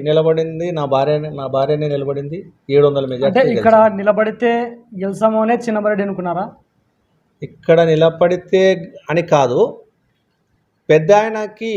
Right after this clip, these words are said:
Speaker 1: ఏమొచ్చిందంటే సర్పంచ్గా నిలబడినప్పుడు ముస్లిం సోదరులు ఉన్నారు, అందరు ప్రజలు ఉన్నారు, అందరు కలిసి మంచి వ్యక్తి నసరుద్దీన్ గెలిపిస్తారని అనుకుని ఇక్కడ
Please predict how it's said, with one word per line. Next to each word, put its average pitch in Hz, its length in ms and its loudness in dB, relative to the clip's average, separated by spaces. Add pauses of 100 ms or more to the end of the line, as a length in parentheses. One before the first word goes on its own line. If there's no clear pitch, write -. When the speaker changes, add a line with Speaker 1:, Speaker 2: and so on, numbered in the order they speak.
Speaker 1:
ఏమొచ్చిందంటే 185 640 -4 (340)
సర్పంచ్గా 190 440 -2
నిలబడినప్పుడు 170 720 0 (880)
ముస్లిం 185 280 -4 (100)
సోదరులు 170 380 2
ఉన్నారు, 165 240 -2
అందరు 151 200 -4
ప్రజలు 147 320 0
ఉన్నారు, 147 260 -2 (100)
అందరు 139 320 0
కలిసి 139 280 -6 (300)
మంచి 123 260 -8
వ్యక్తి 139 260 -2 (120)
నసరుద్దీన్ 123 500 -8 (760)
గెలిపిస్తారని 170 760 0 (720)
అనుకుని 165 520 -4 (540)
ఇక్కడ 151 160 2